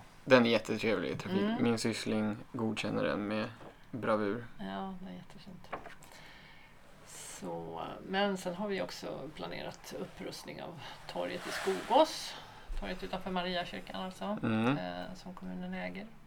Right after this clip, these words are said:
Speaker 2: Och, eh, det skulle ske i år, snart är året slut. Vi har inte sett
Speaker 1: Ja,
Speaker 2: att
Speaker 1: det är
Speaker 2: man
Speaker 1: det jag
Speaker 2: börjat
Speaker 1: tänker.
Speaker 2: någon gång.
Speaker 1: <laughs> Är det runt hörnet eller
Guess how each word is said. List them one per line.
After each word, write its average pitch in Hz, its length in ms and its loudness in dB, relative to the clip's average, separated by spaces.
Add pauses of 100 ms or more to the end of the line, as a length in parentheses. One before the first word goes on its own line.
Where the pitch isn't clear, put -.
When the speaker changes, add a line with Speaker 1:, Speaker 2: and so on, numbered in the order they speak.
(220)
Speaker 2:
Och, 196 60 -12
eh, - 260 -10 (720)
det 196 80 -12
skulle 202 220 -8
ske 220 300 0
i 202 60 2
år, 254 300 0
snart 185 340 -2
är 196 60 -2
året 185 220 -2
slut. 190 320 -4
Vi - 60 -10
har 180 80 -4
inte 180 200 -6
sett - 240 -6
Speaker 1:
Ja, 165 180 12
Speaker 2:
att 180 60 12
Speaker 1:
det 175 40 10
är 165 40 12
Speaker 2:
man 156 60 10
Speaker 1:
det 156 60 12
jag 156 100 10
Speaker 2:
börjat 156 260 10
Speaker 1:
tänker. 139 260 12
Speaker 2:
någon 165 160 8
gång. 143 800 8
Speaker 1:
<laughs> 143 60 8 (540)
Är 135 100 12
det 127 120 12
runt 123 180 12
hörnet 139 420 12
eller 123 500 10